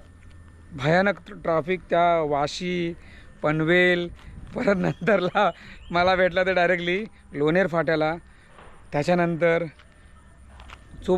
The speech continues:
भयानक मला ट्रॅफिक भेटला, सगळ्यात भयानक म्हणजे ते बोलतात ना की तुफानी ट्रॅफिक, तो म्हणजे आपल्या संगमेश्वरला.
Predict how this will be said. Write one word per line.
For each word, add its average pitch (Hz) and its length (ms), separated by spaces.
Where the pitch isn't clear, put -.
भयानक 269 440
मला 233 160
ट्रॅफिक 202 240
भेटला, 185 220
सगळ्यात 175 380
भयानक 170 280
म्हणजे 165 260
ते 180 40
बोलतात 190 280
ना 208 80
की 202 260
तुफानी 302 380
ट्रॅफिक, 170 340
तो 208 120
म्हणजे 190 240
आपल्या 175 240
संगमेश्वरला. 147 640